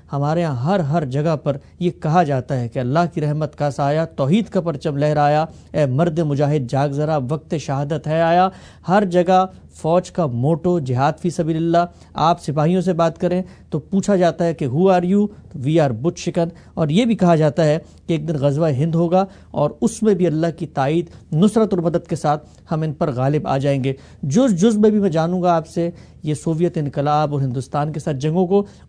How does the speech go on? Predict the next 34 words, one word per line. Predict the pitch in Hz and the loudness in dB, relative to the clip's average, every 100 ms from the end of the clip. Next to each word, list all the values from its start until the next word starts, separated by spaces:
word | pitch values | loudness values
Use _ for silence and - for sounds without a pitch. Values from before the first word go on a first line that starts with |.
| - | -4
اصول | 208 277 285 | -2 2 4
میں | 220 | 2
سب | 208 165 | 2 -2
سے | |
پہلے | 180 170 160 | -2 -2 -2
سمجھنا | 151 156 151 | -4 -2 -2
چاہتا | 131 127 147 | -2 -4 -4
ہوں۔ | 147 | -4
بتائیے | 143 180 170 139 | 2 2 4 0
گا، | 98 - - - - - - | -4 -14 -20 -20 -20 -20 -6
کیا | - 185 | 4 6
پاکستان | 180 156 143 156 - - 180 180 127 - - - - | 6 0 -2 -4 -8 -2 2 2 0 -8 -20 -20 -4
ایک | 151 165 151 | 0 0 -2
مذہبی | 113 113 147 185 190 | -2 0 2 4 2
ریاست | 170 160 180 160 | 2 0 -2 -2
ہے؟ | 175 180 - - | -2 -2 -6 -10
اس | - 185 - | -2 -2 -2
نعرے | 139 156 208 | 0 4 4
کے | 190 | 2
تحت | 185 190 165 | 0 0 -2
وجود | 160 170 | -4 -4
میں | 160 | -2
آیا | 156 151 170 - - - | -2 -2 -4 -10 -20 -8
جو | 147 | -8
کچھ | 147 143 | -6 -8
فوج | - 147 143 | -4 -2 -2
کے | - 143 151 - - | -6 -6 -6 -14 -10
اس | 143 - - | -10 -8 -6
پورے | 165 156 | -2 -2
بیانیے | 131 123 127 | -2 -2 -4
میں | 123 127 - | -4 -8 -14
سامنے | - 135 117 117 | -12 -8 -6 -6
آتا | 104 - | -8 -14
ہے۔ | - _ | -20 _